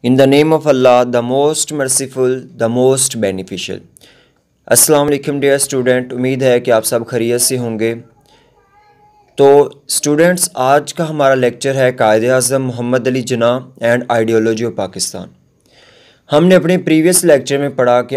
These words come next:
आइडियोलॉजी क्या है, यानी आइडियोलॉजी जिससे हम जो नेशन है उसके फ्यूचर तयन किया जाता है, नेशन के जो डिसीजन होते हैं, फ्यूचर डिसीजन मेकिंग होती है,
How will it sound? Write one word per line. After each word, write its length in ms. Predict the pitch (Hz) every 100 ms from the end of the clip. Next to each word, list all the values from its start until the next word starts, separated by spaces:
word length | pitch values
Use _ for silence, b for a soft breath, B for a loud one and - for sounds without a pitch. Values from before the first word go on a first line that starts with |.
| 117
आइडियोलॉजी 560 | 113 113 113 123 123 123
क्या 260 | 123 113 120
है, 180 | 120 113 123 _ _ -
यानी 240 | 110 117 120
आइडियोलॉजी 680 | 117 117 120 123 123 123
जिससे 340 | 113 120 - 123
हम 260 | 123 123 123 - b b b b b b _ _ _ _ -
जो 300 | 107 98 110
नेशन 520 | 104 120 123 151 135
है 280 | 127 117 120 -
उसके 240 | 123 - 127
फ्यूचर 400 | 123 117 117 127 - _ _ _ -
तयन 280 | 117 120 123
किया 200 | 123 123
जाता 340 | 117 117 117 123
है, 200 | 120 120 123 _ _ _ b b b b b b
नेशन 460 | 110 123 123 135 123
के 120 | 127
जो 120 | 113 113
डिसीजन 480 | 110 - 120 127
होते 300 | 131 123 127
हैं, 100 | 120 120
फ्यूचर 300 | 113 110 113
डिसीजन 320 | 113 127 123
मेकिंग 320 | 123 120 120
होती 260 | 120 117 120
है, 320 | 120 117 120